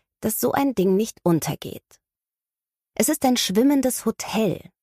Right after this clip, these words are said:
ein auf der Seite liegender Wolkenkratzer, ein Monolith, ein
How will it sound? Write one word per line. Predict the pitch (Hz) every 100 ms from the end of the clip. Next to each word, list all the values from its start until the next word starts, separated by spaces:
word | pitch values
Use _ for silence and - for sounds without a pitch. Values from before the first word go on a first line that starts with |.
| _ -
ein | 185
auf | 196
der | - 190
Seite | 180 165 208 - 269
liegender | 214 214 226 202 175 170
Wolkenkratzer, | 175 254 - 156 - 151 - 151 170 - - -
ein | - 196
Monolith, | 208 202 196 185 285 - -
ein | 165